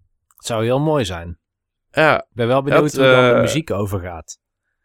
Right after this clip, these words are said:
Speaker 2: Ja, nou, er, er zijn oplossingen voor. Dus, ehm, ik ben in ieder geval echt heel benieuwd naar. Ik, eh, ja, ik vond het echt gewoon tof. Ik, het is ook, eh, weer een van die Zelda games waar ik gewoon echt nos-, eh, Zelda games waar ik echt nostalgie voor heb.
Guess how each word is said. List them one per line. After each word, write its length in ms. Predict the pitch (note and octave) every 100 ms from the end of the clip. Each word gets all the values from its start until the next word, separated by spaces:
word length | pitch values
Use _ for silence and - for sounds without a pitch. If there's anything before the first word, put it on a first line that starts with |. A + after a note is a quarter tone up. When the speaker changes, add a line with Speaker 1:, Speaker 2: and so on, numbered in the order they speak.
| _ _ _ _ _ _ _
Speaker 2:
Ja, 240 | - B2+
nou, 380 | F#2+ F#2+ G2 G#2+
er, 140 | G#2+
er 80 | A#2
zijn 180 | A2 B2
oplossingen 540 | A2 G#2+ G#2+ A#2 G#2+
voor. 260 | G2 B2 F3+ - - _ _ _ _
Dus, 400 | A2+ A2 - -
ehm, 840 | A2+ A2+ A2 G#2+ G#2+ G#2+ G#2+ G#2+ G#2+
ik 220 | - E3+
ben 140 | F3+
in 60 | F3+
ieder 160 | E3 D#3+
geval 240 | E3 D3+
echt 180 | D3+ -
heel 280 | C#3 D3+ D#3
benieuwd 300 | C#3 B2 A2
naar. 360 | G2+ G2+ G#2
Ik, 200 | A2 A2 -
eh, 80 | - G#2+ G#2+ G#2+ G#2+ G#2 - - - _ _ _
ja, 220 | - F#2+ F#2+
ik 120 | -
vond 40 |
het 80 | A2+
echt 120 | G#2+
gewoon 220 | - A2+
tof. 340 | - G#2+ - _ _ _
Ik, 100 | -
het 120 | A2
is 80 | A2
ook, 260 | A#2+ B2 -
eh, 380 | A#2 A2+ A2 A2
weer 180 | A2+
een 140 | A#2+ B2+
van 100 | A#2
die 80 | G#2+
Zelda 300 | B2+ B2 A#2
games 340 | A2+ A2+ A2 A2
waar 100 | G#2+
ik 60 |
gewoon 200 | - B2
echt 160 | F#2+ -
nos-, 240 | B2+ -
eh, 120 | - A2+ -
Zelda 520 | - G#2+ B2+ B2+ A#2+ A#2
games 180 | A2+
waar 100 | A2
ik 60 | A2
echt 100 | A2
nostalgie 480 | C3 B2+ B2+ - D#3
voor 140 | D3+
heb. 200 | C#3+ F3